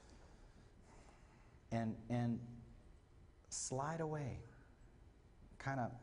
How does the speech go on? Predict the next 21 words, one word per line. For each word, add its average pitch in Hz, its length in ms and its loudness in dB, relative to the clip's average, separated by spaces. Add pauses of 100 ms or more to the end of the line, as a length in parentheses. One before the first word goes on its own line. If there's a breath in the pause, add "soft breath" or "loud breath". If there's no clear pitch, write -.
skirt - 460 2
the 127 120 4
issue. 120 300 0 (1300)
And 110 100 4
what 208 140 6
if 269 100 0
they 247 100 8
had 247 220 6
done 98 240 6
that? 82 220 4
What 175 180 6
would 247 100 6
we 180 180 6
be 139 140 6
looking 92 320 4
like 76 220 0
right 73 220 -2
now? 73 160 -2 (1800)
It - 20 6
was 117 100 6
because 143 680 8